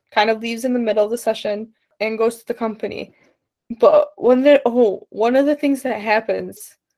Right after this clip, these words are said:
before she goes to the company is that on their way to the photo session is they need to go get rings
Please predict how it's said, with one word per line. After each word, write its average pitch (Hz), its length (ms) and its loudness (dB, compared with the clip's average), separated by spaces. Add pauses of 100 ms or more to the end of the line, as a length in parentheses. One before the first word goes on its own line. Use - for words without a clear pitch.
(380)
before 233 140 2
she 240 160 -10
goes 226 220 -2
to 233 60 -18
the 220 120 -4
company 220 720 -4
is 202 300 -4
that 196 340 2 (100)
on 233 160 0
their 262 120 6
way 240 140 2
to - 140 -14
the 226 80 -2
photo 220 280 0
session 202 540 -2 (420)
is 233 140 -4
they 233 140 4
need 277 140 2
to 320 100 0
go 269 160 4
get 226 260 2
rings 208 540 -2